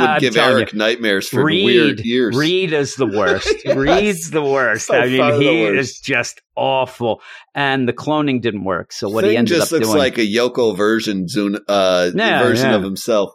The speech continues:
Speaker 1: He's having problems, but it's still, uh, Reed's terrible. But you end up where he ends up getting a hold of the last remaining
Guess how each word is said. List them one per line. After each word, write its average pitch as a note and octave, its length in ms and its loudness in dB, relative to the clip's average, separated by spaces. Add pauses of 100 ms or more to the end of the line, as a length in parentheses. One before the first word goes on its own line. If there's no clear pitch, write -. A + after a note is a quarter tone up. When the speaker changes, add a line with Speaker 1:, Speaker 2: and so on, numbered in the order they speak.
(140)
Speaker 1:
He's C#4 240 -2
having C#3+ 280 -2
problems, G2+ 540 -4
but A#2 200 -2
it's B2 220 0
still, F#2 320 -4
uh, F2 200 -2
Reed's F#2+ 420 -6
terrible. F#2 380 -4
But A2 240 -4
you C3+ 160 0
end F#3 260 0
up D3 220 -4
where A2+ 340 0
he B2+ 220 -2
ends C3 200 -2
up A#2 180 -4
getting A2+ 260 -2
a G2 80 -2
hold G#2 400 -2
of A#2+ 240 -4
the A2 100 -2
last A2+ 560 -2
remaining G#2 840 -2